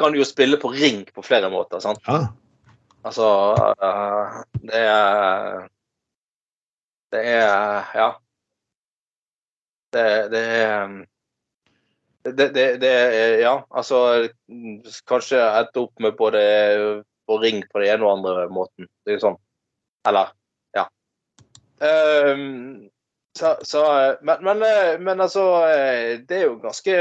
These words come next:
Speaker 1: originalt av, eh, av, eh, vel,
Speaker 2: Orgi-, originalt?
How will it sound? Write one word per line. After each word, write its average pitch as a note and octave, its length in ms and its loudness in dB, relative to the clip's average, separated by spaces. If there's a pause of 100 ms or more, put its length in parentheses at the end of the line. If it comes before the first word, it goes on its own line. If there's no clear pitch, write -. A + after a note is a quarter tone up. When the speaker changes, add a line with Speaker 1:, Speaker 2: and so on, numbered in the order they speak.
(220)
Speaker 1:
originalt D#3 680 0 (100)
av, G#2+ 240 -4
eh, G2+ 260 0
av, G#2 300 -6
eh, - 640 -6 (100)
vel, B2+ 220 0
Speaker 2:
Orgi-, B2+ 340 0 (160)
originalt? C3 680 0